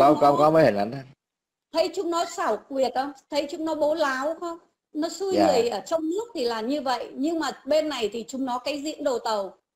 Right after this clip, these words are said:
Speaker 2: đồ Việt
Speaker 1: Dạ.
Speaker 2: chúng nó tẩy chay. Ngày xưa á, em biết gì không? Ngày xưa á, à, tiệm nào nhá, tiệm, ờ, tiệm bán hàng ăn Việt Nam mình ấy,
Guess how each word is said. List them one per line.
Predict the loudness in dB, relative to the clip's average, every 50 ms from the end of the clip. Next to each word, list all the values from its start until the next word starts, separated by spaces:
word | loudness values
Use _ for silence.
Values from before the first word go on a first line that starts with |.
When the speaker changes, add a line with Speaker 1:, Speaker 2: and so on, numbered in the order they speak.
| _ _ _
Speaker 2:
đồ | -2 0 0 0
Việt | 0 0 0 0 0
Speaker 1:
Dạ. | 0
Speaker 2:
chúng | -2 -2 -2
nó | -2
tẩy | 0 0 0 0 -2
chay. | -4 -6 -6 -6 -10 -14 _ _ _ -4
Ngày | -2 -2 -2 -2
xưa | -4 -4 -4 0 2 2
á, | 2 0 -2 -4 -8 -6
em | -4 -4 -4 -2
biết | -4 -6 -6 -6
gì | -8 -10 -6
không? | -4 -4 -4 -4 -6 -10 _ _ _ _ _
Ngày | -8 -6 -6 -6
xưa | -4 -4 -2 0 2
á, | 2 2 0 -4 -6
à, | -6 -6 -6 -6 -8 -4
tiệm | -2 0 0 0 0 0
nào | -2 -4 -4 -4 -6 -6 -4
nhá, | -4 -4 -4 -6 -8 -6 -2
tiệm, | 0 0 0 0 -4
ờ, | -6 -6 -6
tiệm | -4 -2 0 0 0 0
bán | -4 -4 -4 -6 -6 -8
hàng | -8 -8 -10 -8
ăn | -8 -6 -6 -4
Việt | -4 -4 -4 -4
Nam | -6 -8 -6 -6 -8
mình | -8 -8 -8 -8
ấy, | -8 -8 -10 -12